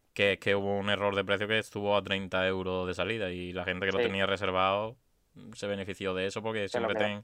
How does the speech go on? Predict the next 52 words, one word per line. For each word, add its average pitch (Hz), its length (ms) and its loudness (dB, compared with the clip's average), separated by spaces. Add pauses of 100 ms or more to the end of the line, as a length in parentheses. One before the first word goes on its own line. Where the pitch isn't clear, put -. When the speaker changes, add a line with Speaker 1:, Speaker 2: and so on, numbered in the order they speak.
Speaker 1:
te, 123 60 -14
Speaker 2:
Mm. 120 40 -12 (180)
Speaker 1:
te 107 80 0
garantiza 101 440 2
el 98 80 0
mínimo 95 760 -4
disponible, 95 480 -8
o 87 40 -16
sea 87 180 -10
que 87 280 -12 (920)
es 117 100 -6
Speaker 2:
Mm. 110 40 -4
Speaker 1:
una 113 220 2
práctica 113 360 2
que 101 260 4
os 95 100 2
recomendamos 95 560 0
mucho 107 280 -4
porque 92 240 0
de 87 680 -6
vez 95 120 -4
en 104 60 -10
cuando 110 500 0
te 95 80 -2
encuentras 92 280 -2
alguna 92 200 0
que 87 60 -4
otra 87 180 -2
sorpresa, 90 340 -4
vaya. 87 220 -2 (760)
Speaker 2:
Mm. 113 220 -12 (600)
Por 127 100 6
aquí 123 140 8
por 143 100 4
los 156 80 12
comentarios 156 360 8
está 151 100 6
diciendo 151 320 4
que 135 120 4
qué 143 120 8
raro 147 260 10
si 139 140 0
es 131 120 2
Zelda, 123 440 2
que 117 160 2
yo 117 100 0
no 123 80 0
me 127 60 0
lo 123 80 4
vaya 120 180 10
a - 20 -8
pillar. 110 280 0